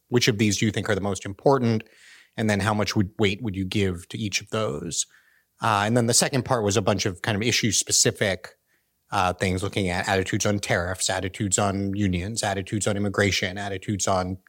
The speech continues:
tight labor markets, industrial policy, et cetera. Uh, and I, I think it, it captures just a really fascinating snapshot of, of the flux that,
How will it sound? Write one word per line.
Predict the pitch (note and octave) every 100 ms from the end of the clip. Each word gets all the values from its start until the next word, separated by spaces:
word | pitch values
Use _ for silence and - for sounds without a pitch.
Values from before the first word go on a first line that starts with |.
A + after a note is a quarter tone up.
| -
tight | A#2 G2+
labor | G#2 F#2+
markets, | F2 E2+ - - -
industrial | - A2+ A2 - G#2
policy, | F#2+ G#2+ G#2+ G#2+ A#2
et | A2+
cetera. | - G#2+ A2 F3 - - - - - _ -
Uh, | G#2+ G2 G2+
and | A#2+ A2+
I, | A#2 A2+ C#3+ -
I | A2
think | - C#3+ B2+
it, | A2 - _ _
it | B2+ A2+ _
captures | - A2+ - C3
just | A#2+ A#2
a | G#2+
really | A2 A2
fascinating | G#2 - G2+ G#2 A#2 G#2+ G#2+ G#2 G2+
snapshot | - G2+ A#2 - G#2 G2
of, | F#2 F#2+ -
of | G#2 -
the | G#2
flux | - G#2 G#2 - -
that, | - G2 F#2